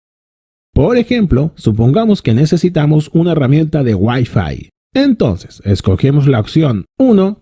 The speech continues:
donde dice Wi-Fi Tools, y con eso automáticamente nos va a mostrar todas las herramientas que puede instalar o que ya posee instaladas. La pregunta es,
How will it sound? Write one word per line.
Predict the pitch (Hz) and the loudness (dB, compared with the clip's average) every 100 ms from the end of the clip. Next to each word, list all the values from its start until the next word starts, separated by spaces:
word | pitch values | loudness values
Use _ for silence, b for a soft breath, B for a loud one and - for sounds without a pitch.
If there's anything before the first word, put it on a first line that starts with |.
| _ | _
donde | - - 117 120 | -4 0 0 2
dice | 120 151 - 90 | 2 2 -2 -4
Wi-Fi | 87 95 104 196 | -2 -2 -2 -2
Tools, | - 233 226 - _ | 0 -2 -2 -8 _
y | - 226 | -4 0
con | 226 | 2
eso | 196 175 196 190 | 2 0 -2 -2
automáticamente | 107 82 - - 202 202 196 196 185 165 175 180 _ _ - | -4 -4 0 0 2 0 0 0 0 0 -2 -6 _ _ -2
nos | 139 127 | 0 2
va | 139 | 0
a | 151 | 0
mostrar | 180 - 156 143 | 0 0 -2 0
todas | 120 107 | 0 0
las | 147 151 | 0 0
herramientas | 170 190 170 147 170 | -2 0 0 0 -2
que | - 135 | -2 -2
puede | 104 127 | 0 0
instalar | 180 - 208 202 180 185 _ - | 0 0 0 0 0 -4 _ -2
o | 202 | 0
que | 202 | 0
ya | 160 104 | 0 -2
posee | 127 139 101 | -2 -2 -2
instaladas. | 95 - 165 214 120 - - _ _ _ _ | -2 -2 -2 -2 -4 -8 -16 _ _ _ _
La | 135 180 190 185 | 0 0 0 0
pregunta | 196 202 262 269 226 214 151 | 0 0 0 -2 0 0 0
es, | 104 - | -2 -8